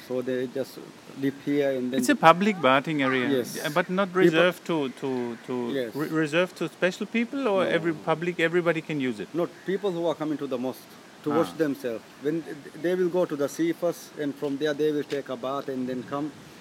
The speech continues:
Speaker 1: and then wash themselves, and then
Speaker 2: Because the, all the salt they can
Speaker 1: Yes.
Speaker 2: wash up, because with the small one it's
Speaker 1: Yeah.
Speaker 2: not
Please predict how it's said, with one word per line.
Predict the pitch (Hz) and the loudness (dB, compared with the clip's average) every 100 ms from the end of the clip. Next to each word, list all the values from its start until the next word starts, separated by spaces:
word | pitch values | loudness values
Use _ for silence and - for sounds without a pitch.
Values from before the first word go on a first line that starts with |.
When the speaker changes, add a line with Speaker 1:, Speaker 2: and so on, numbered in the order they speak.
| - - | -18 -4
Speaker 1:
and | 139 | 0
then | 143 143 | 2 0
wash | 143 147 | -2 -2
themselves, | 147 139 165 165 - | -2 2 2 2 0
and | 127 139 | 0 2
then | 151 | 6
Speaker 2:
Because | 151 151 | 6 6
the, | 151 | 2
all | 160 156 165 | 4 6 6
the | 160 | 4
salt | 143 135 139 | 4 4 6
they | 139 | 2
can | 127 143 | 4 6
Speaker 1:
Yes. | |
Speaker 2:
wash | 127 135 | 6 6
up, | 143 | 2
because | 131 147 135 | 0 -2 -2
with | 156 147 | 0 0
the | |
small | 143 147 139 175 170 | 0 2 4 4 4
one | 170 | 2
it's | 147 127 | 4 2
Speaker 1:
Yeah. | |
Speaker 2:
not | 143 | 2